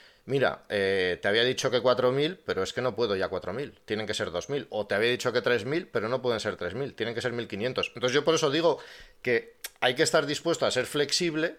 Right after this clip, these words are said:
porque habrá algunos casos donde a lo mejor puedas hacer lo que tú dices y el cliente pueda decir, "Ah, pues vale, me sirve, ¿vale? Me has convencido y lo puedo pagar, puedo hacer el esfuerzo". Pero habrá otros muchos casos donde lo que te digo, te digan, Pues me parece una idea genial,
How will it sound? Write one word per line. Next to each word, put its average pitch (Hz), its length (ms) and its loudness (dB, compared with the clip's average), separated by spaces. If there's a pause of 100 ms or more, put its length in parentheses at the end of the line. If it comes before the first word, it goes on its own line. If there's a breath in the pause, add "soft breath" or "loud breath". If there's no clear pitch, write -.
porque 107 380 0
habrá 107 260 2
algunos 135 320 0
casos 156 280 0
donde 101 200 -2
a 92 60 2
lo 92 80 -2
mejor 107 360 -2
puedas 117 260 2
hacer 131 240 0
lo 107 120 0
que 87 80 -2
tú 107 140 -4
dices 139 460 -2
y 107 120 -6
el 92 120 -4
cliente 107 340 -4
pueda 104 200 0
decir, 104 200 -2
"Ah, 104 100 2
pues 82 200 -6
vale, 98 260 0 (640 loud breath)
me 135 320 -2
sirve, 110 480 0
¿vale? 131 240 2
Me 139 100 2
has - 80 0
convencido 147 580 2
y 180 60 2
lo 117 160 2
puedo 123 240 4
pagar, 98 300 2
puedo 120 140 4
hacer 120 180 0
el 117 80 -2
esfuerzo". 92 580 -4
Pero 95 140 2
habrá 101 160 2
otros 117 240 0
muchos 123 280 -4
casos 127 280 0
donde 110 240 0
lo 87 240 -4
que 90 80 -2
te 90 100 -2
digo, 110 220 2
te 95 100 0
digan, 92 300 0 (540 loud breath)
Pues 98 240 0
me 101 120 -2
parece 101 260 0
una 123 140 2
idea 120 220 4
genial, 156 600 2